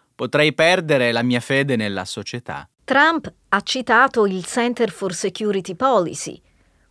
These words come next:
Speaker 2: un gruppo di esperti di ispirazione conservatrice.
Speaker 1: Davvero? È una cosa veramente scioccante e difficile da credere.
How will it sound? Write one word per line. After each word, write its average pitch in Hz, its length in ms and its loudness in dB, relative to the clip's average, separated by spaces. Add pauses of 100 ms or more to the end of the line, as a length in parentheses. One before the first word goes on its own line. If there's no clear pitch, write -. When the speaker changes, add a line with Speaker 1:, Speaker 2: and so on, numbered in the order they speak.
Speaker 2:
un 170 120 -4
gruppo 208 400 -2
di 202 200 2
esperti 247 760 2
di 208 320 -4 (140)
ispirazione 233 1120 -4
conservatrice. 208 1200 0 (560)
Speaker 1:
Davvero? 139 680 2 (560)
È - 140 -6
una 135 180 0
cosa 156 340 4
veramente 139 680 2
scioccante 208 1200 0
e 123 320 0
difficile 143 720 -4
da 113 140 0
credere. 104 520 -2